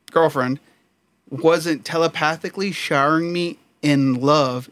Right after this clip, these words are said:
and yearning for me day by day, I would be off doing my own thing with my own significant other.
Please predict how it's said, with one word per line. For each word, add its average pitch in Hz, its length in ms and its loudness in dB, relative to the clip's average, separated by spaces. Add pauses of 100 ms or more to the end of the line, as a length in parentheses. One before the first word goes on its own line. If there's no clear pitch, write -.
and 139 200 -2
yearning 151 380 2
for 139 220 -2
me 131 180 0
day 139 300 2
by 143 180 0
day, 135 380 0 (420)
I 139 120 2
would 143 120 0
be 139 140 2
off 139 240 0
doing 139 180 2
my 139 140 2
own 135 180 0
thing 135 200 -2
with 127 140 -6
my 135 120 -2
own 135 160 0
significant 131 500 -4
other. 120 240 -8